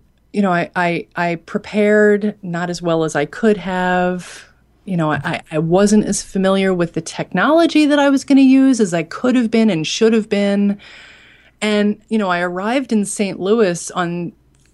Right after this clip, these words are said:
Thursday, and I was the second speaker on Friday morning. I spent Thursday afternoon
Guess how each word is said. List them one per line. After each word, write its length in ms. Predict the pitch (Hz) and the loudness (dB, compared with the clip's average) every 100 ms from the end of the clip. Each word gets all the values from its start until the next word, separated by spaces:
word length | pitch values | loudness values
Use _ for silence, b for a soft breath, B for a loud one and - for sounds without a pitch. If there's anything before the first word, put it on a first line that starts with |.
| _ _ | _ _
Thursday, 840 | 185 214 226 - - - 175 170 _ _ _ 180 | 0 0 0 -2 -6 -6 -8 -10 _ _ _ -6
and 160 | 185 | -4
I 160 | - 180 | -2 -2
was 180 | 185 180 | -4 -6
the 100 | 185 | -8
second 440 | - 202 214 196 | -4 -2 0 -2
speaker 380 | - 202 202 175 | -2 -2 -2 -2
on 140 | 170 | -2
Friday 420 | 165 - 175 175 170 | -4 -2 0 0 -2
morning. 400 | 170 196 160 143 | -2 0 0 -2
I 80 | |
spent 400 | 156 - 190 202 | -4 -4 -4 -4
Thursday 520 | - - 180 185 190 175 | -6 -4 -4 0 0 0
afternoon 840 | 160 - 160 151 156 185 226 | -2 -4 -4 -2 0 2 0